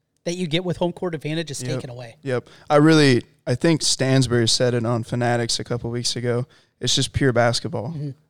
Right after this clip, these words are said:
Speaker 2: I mean, these guys are in a gym scrimmaging each other over and over and over again.
Speaker 1: Yeah.
Speaker 2: You know, and I've loved it. I, th-, I think it's been great. I think it's good for the sport, and, you know, offense has been up for the most part.
Speaker 1: Mm-hmm.
Speaker 2: I think up until you, these later rounds of the,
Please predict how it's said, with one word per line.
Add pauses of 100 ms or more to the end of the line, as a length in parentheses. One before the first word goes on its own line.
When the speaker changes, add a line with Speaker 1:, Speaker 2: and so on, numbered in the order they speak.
Speaker 2:
I
mean,
these
guys
are
in
a
gym
scrimmaging
each
other
over
and
over
and
over
again.
Speaker 1:
Yeah. (400)
Speaker 2:
You
know,
and
I've
loved
it. (140)
I,
th-,
I
think
it's
been
great.
I
think
it's
good
for
the
sport,
and, (460)
you
know,
offense
has
been
up
for
the
most
part.
Speaker 1:
Mm-hmm.
Speaker 2:
I
think
up
until
you,
these
later
rounds
of
the,